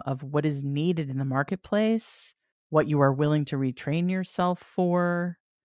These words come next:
what is needed in your local area, where you wanna be and how you wanna live for the next twenty years. How much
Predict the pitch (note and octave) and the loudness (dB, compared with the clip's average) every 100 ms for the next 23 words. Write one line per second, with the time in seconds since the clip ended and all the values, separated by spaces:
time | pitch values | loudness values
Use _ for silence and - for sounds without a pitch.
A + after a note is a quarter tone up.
0 | _ _ - E3+ G3 D#3 D#3+ D#3+ F3 D#3 | _ _ 2 6 6 4 0 2 0 2
1 | D#3+ D3+ D3 D3 C#3 C#3 C#3 - E3+ - | 0 2 2 0 2 2 2 0 -6 -6
2 | - C#3 D3 F3+ F#3+ G#3+ G#3 G#3+ _ _ | -4 -2 -2 -2 -2 -2 -4 -8 _ _
3 | _ _ _ _ D#3 D#3+ F#3 G3 E3+ E3+ | _ _ _ _ 6 8 8 4 2 2
4 | D#3 C#3 C#3+ D3 D#3+ F3+ F#3+ _ - D3 | 2 -2 -2 0 -2 -4 -8 _ -4 -2
5 | C#3+ _ - - D3+ D3 E3+ E3 D#3+ D3+ | -2 _ -14 -10 2 4 4 2 0 0
6 | C#3+ C3 C3 C#3+ F3+ G#3 A3+ - _ _ | 0 -2 0 0 0 -2 -8 -18 _ _
7 | _ _ - D3+ D#3 D3+ D#3 D#3+ - - | _ _ -2 2 4 4 0 -2 -8 -4
8 | F#3 F#3 F#3 F#3 E3+ F3+ G#3+ A#3 A#3+ - | 0 0 0 0 0 0 0 -2 -6 -12
9 | - _ _ _ _ _ - E3+ E3+ F#3+ | -14 _ _ _ _ _ 0 6 8 6
10 | - - | 2 -4